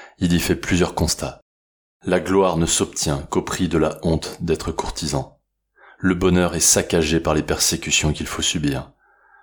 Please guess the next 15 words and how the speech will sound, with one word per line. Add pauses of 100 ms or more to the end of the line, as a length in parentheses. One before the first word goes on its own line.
L'amour
est
un
échec. (680)
La
science
est
une
manière
de
cacher
l'absurdité
de
la
vie.